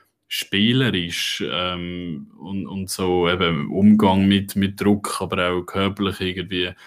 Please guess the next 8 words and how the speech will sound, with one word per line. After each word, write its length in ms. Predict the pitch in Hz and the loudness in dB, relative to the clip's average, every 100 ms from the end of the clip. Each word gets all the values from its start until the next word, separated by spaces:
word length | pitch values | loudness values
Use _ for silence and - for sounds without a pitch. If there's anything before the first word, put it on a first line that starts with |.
| - _ | -20 _
Zweikämpfe 640 | - 98 98 95 104 98 104 | -6 0 0 0 -2 0 0
und 100 | 104 | 0
so, 200 | 85 78 | -2 -4
da, 180 | 85 - | -6 -8
da 340 | - 85 85 85 | -4 0 0 -2
gewinnt 380 | - 92 90 85 | -6 -6 -6 -2
er 180 | 87 82 | -2 -2
dann, 380 | 85 85 85 | -4 -6 -8